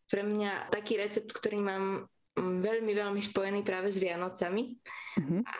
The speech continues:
Speaker 1: A je to môj najobľúbenejší vianočný recept, taký
Speaker 2: Tak
Speaker 1: rodinný.
Speaker 2: áno, to som chcela povedať, že to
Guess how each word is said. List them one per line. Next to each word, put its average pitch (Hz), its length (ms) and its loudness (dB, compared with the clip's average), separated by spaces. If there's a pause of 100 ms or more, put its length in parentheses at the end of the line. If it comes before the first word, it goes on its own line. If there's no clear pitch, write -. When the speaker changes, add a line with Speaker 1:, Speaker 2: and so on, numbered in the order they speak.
(220)
Speaker 1:
A 180 100 2
je 185 160 2
to 196 140 0
môj 185 180 0
najobľúbenejší 175 880 0
vianočný 151 540 0
recept, - 560 -4
taký - 260 0
Speaker 2:
Tak 170 60 0
Speaker 1:
rodinný. 165 580 0
Speaker 2:
áno, 170 320 2
to 170 160 0
som 170 80 0
chcela 165 220 -2
povedať, 160 240 -2
že - 80 -8
to - 40 -2